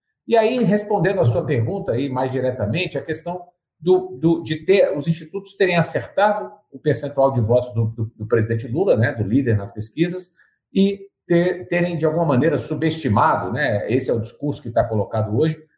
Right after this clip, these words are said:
a, a votação do presidente Bolsonaro. Eu discordo um pouco dessa leitura, né, e tem uma outra leitura também, que é a leitura de que, olha, as pesquisas acabaram estimulando um voto útil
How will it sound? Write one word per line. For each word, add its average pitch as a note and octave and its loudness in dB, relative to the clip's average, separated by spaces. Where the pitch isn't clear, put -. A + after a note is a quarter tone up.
a, B2 2
a - -2
votação D3 -2
do D3+ -4
presidente C#3+ -4
Bolsonaro. C#3 0
Eu F#3 0
discordo G3+ -2
um - -4
pouco G3+ -2
dessa G3 0
leitura, A#2+ -2
né, D3 2
e D#3 -8
tem F3+ -2
uma E3+ 2
outra F#3 0
leitura D3 0
também, D3 -6
que F3+ -8
é F#3 2
a F3 -6
leitura F3 -4
de D#3 -10
que, - -6
olha, C#3+ 0
as D#3+ 2
pesquisas E3+ -2
acabaram E3+ 2
estimulando E3 2
um C#3+ 0
voto D3+ 0
útil D#3 -2